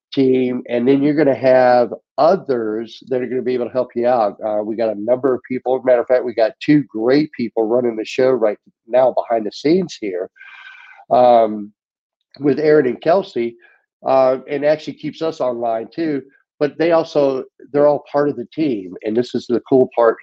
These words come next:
here at, uh, V A C I. Um, when you do that, you're gonna get a better coach. They will lead you and, uh, down your disability journey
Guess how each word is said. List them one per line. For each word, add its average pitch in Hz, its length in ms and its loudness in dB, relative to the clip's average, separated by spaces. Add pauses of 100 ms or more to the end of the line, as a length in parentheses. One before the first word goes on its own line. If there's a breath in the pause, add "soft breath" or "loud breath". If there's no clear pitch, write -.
here 107 280 2 (120)
at, 98 240 0 (100)
uh, 98 200 -4 (100)
V 107 200 0
A 95 40 -2
C 104 260 -4
I. 95 160 0 (840 loud breath)
Um, 127 360 2
when 139 180 2
you 139 160 4
do 196 200 4
that, 156 180 4
you're 147 120 0
gonna 151 160 0
get 160 100 2
a 156 60 -4
better 156 360 0
coach. 135 460 -2 (100)
They 135 80 -2
will 120 160 -2
lead 139 260 -2
you 180 320 0 (600)
and, 110 680 -4 (640 soft breath)
uh, 113 500 2 (520)
down 139 260 2
your 131 140 0
disability 123 720 -2
journey 117 520 -2